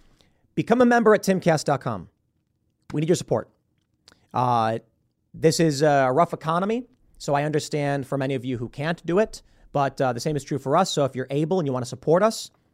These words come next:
we could use your help as well. We want to expand. We wanna build more. If we don't get your membership, then I will fully state we don't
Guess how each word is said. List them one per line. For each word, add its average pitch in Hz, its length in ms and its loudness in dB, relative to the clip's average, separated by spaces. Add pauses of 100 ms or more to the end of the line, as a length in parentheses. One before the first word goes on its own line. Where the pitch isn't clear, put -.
(140)
we 131 100 -4
could 127 140 -6
use 131 120 -2
your 127 120 -2
help 113 260 -2
as 113 160 -12
well. 151 340 -2 (400)
We 139 160 2
want 165 300 4
to 151 100 -4
expand. 143 380 -6
We 139 60 -2
wanna 131 160 -4
build 123 260 -6
more. 180 340 -2 (540)
If 160 220 -4
we 185 100 0
don't 180 240 2
get 165 160 2
your 156 120 2
membership, 143 680 0
then 123 180 -6
I 123 60 -2
will 120 160 -4
fully 156 260 0
state 143 420 -4
we 135 140 -8
don't 143 460 -4